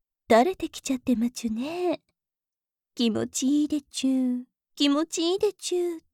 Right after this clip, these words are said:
て、おちんちんさんが言っちゃってるんでちゅよ。<laughs> 僕ちゃんからも、ちゃんと言ってほしいな。ねえ、ママ、もっとしてくだちゃいっ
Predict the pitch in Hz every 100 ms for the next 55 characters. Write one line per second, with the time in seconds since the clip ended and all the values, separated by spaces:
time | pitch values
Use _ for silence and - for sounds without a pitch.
0 | _ - 285 - - - - 214 208 -
1 | 202 220 226 208 - 196 170 165 160 _
2 | - 220 220 262 254 269 240 247 - 226
3 | 233 254 320 427 - _ _ _ _ _
4 | _ 392 - - 640 _ _ - - -
5 | - - - - _ _ _ _ _ _
6 | _ 240 277 285 - 285 277 277 254 247
7 | 226 214 226 - - - - 214 185 180
8 | 196 214 - - 220 202 - - 220 233
9 | - - 269 285 220 226 285 349 415 453
10 | _ _ _ _ _ _ _ _ _ _
11 | 214 214 - - 330 427 - - - -
12 | _ _ _ - 240 254 254 240 269 294
13 | 285 277 _ _ _ _ 277 285 294 -
14 | 226 - - 269 294 311 330 - 370 370
15 | 370 392